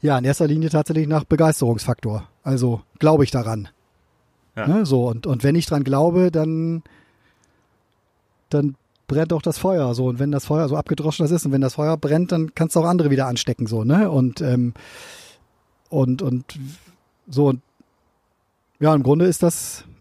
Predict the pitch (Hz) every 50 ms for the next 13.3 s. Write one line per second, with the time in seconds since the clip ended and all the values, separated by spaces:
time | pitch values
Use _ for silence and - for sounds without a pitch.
0 | _ - - - 170 156 - 190 160 160 156 165 160 156 151 175 165 165 - -
1 | 147 120 110 123 - _ _ _ _ _ _ _ _ _ _ _ _ _ _ _
2 | _ - 139 135 131 131 131 117 131 135 127 123 160 135 - - 131 117 - -
3 | 135 127 123 120 - _ _ _ _ _ - - 143 - 139 123 - - 135 127
4 | 123 123 123 120 110 - - _ _ _ _ _ _ _ _ _ _ - - -
5 | 135 127 127 123 _ - 135 120 110 110 113 - - - - _ _ _ _ _
6 | _ _ _ _ _ _ - 143 123 123 113 - - 131 113 - 123 107 98 -
7 | - - 123 110 - _ _ _ - - - - - _ _ _ _ _ _ _
8 | _ - _ _ _ - _ _ - - 101 104 - - 151 165 - - 151 135
9 | 92 82 - 135 143 131 113 104 120 165 196 - - 147 131 127 120 - - -
10 | _ - - - - 113 113 - 120 95 98 107 127 131 - - 156 - - -
11 | 170 185 185 - - - - - - 113 104 104 104 107 - 110 - - 127 127
12 | - 123 123 - 104 95 - - - - 98 131 131 - - 147 151 156 - -
13 | 139 185 208 - - -